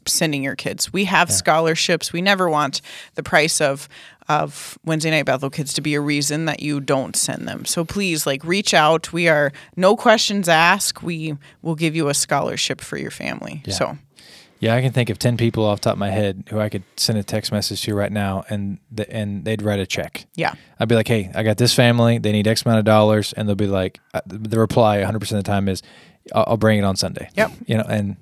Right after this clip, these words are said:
Speaker 2: that's
Speaker 1: Yeah, money is not
Speaker 2: It's not a
Speaker 1: an
Speaker 2: problem.
Speaker 1: issue. We want, we don't ever want that to be an issue. But I just wanted people to understand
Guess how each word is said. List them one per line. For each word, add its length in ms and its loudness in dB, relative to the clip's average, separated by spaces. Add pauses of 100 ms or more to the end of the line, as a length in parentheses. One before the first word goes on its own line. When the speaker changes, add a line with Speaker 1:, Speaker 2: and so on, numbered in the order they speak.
(100)
Speaker 2:
that's 300 -4
Speaker 1:
Yeah, 160 6
money 340 4
is 220 4
not 480 2 (240)
Speaker 2:
It's 100 -10
not 60 2
a 20 4
Speaker 1:
an 60 2
Speaker 2:
problem. 100 4
Speaker 1:
issue. 340 0
We 140 -4
want, 220 -2
we 80 0
don't 180 4
ever 220 4
want 180 0
that 160 0
to 80 -8
be 100 -4
an 80 -2
issue. 220 -2
But 140 6
I 100 8
just 160 0
wanted 240 2
people 220 0
to 80 4
understand 840 2